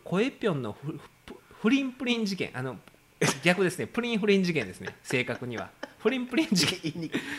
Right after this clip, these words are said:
Speaker 1: 言いにくいですね。プリン不倫事件ですね。
Speaker 2: うん。
Speaker 1: はい。そして声ぴょんとキリバイのカイロのシーエム、キリバイカイロさんがシーエムという媒体を使って声ぴょんの不倫事件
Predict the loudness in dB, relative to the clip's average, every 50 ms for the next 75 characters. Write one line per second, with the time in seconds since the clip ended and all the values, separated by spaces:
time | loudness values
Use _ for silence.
0 | -8 -10 -10 -12 -14 -14 -10 -8 -6 -2 0 0 0 0 0 -4 -8 -10 -6 -4
1 | -2 0 0 0 0 2 2 2 2 2 0 -2 -4 -6 -8 -8 -8 -8 -6 -6
2 | -4 -4 -4 -6 -8 -14 -20 -20 -20 -20 -20 _ -12 -6 -6 -6 -4 -4 -6 -4
3 | 0 2 4 4 2 2 2 0 0 0 -2 -4 -4 -4 -4 -4 -4 -4 0 2
4 | 2 2 2 0 -4 -4 -2 2 2 4 4 2 0 -2 -4 -6 -6 -6 -6 -4
5 | -4 -4 -6 -6 -10 -12 -14 -20 _ -10 -6 -2 0 0 0 0 0 -2 -2 -2
6 | -2 -2 0 0 -2 -2 -4 -4 -8 -8 -6 -4 -4 -4 -4 -6 -6 -4 -2 -2
7 | -2 -2 -2 -2 -2 -2 0 0 0 0 0 -2 -2 -2 -2 -2 -2 0 0 0
8 | -2 -6 -6 -6 -6 -6 -6 -4 -2 -2 0 0 0 -2 0 0 0 0 -2 -4
9 | -2 -2 -4 -4 -2 -2 0 0 -2 -2 -4 -6 -6 -6 -6 -6 -6 -10